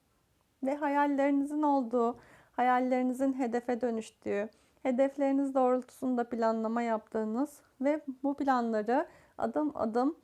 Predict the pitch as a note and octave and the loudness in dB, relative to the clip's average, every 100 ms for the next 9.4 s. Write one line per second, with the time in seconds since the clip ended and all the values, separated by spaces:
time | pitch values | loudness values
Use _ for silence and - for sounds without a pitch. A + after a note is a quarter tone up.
0 | _ _ - B3+ A#3 B3 B3 A3+ B3 A#3 | _ _ -4 -2 0 0 0 0 0 0
1 | A#3+ D4+ F#4+ _ _ _ - A#3+ B3+ C4+ | 0 -2 -4 _ _ _ -10 -2 0 2
2 | C4+ B3 C4 A#3+ A#3 A3+ - A3+ A#3 - | 0 0 0 0 -2 -2 -2 -2 -4 -8
3 | - G#3+ A3 G#3 G#3 G#3 C4+ F4+ _ _ | -4 -2 -4 -8 -6 -2 -2 -2 _ _
4 | _ - B3+ A3+ C4+ C4+ B3+ - G#3 G3 | _ -10 -8 -2 0 2 2 2 -2 -4
5 | G3+ A3 - A3+ A3 A3 A#3+ B3 A3 A3 | -6 -6 -2 -2 0 -2 -2 -4 -2 -2
6 | G#3 C4 - _ _ - C#4 C#4+ D4 D4 | -2 -6 -10 _ _ 0 0 2 0 4
7 | C#4 D4+ F#4 - _ _ - B3 B3 B3+ | 4 2 0 -10 _ _ -8 -4 0 2
8 | B3+ B3+ B3 B3+ C4+ C4+ A#3+ A#3+ A#3 A3+ | 2 0 0 0 0 0 0 0 0 -4
9 | A3 - G#3 | -4 2 2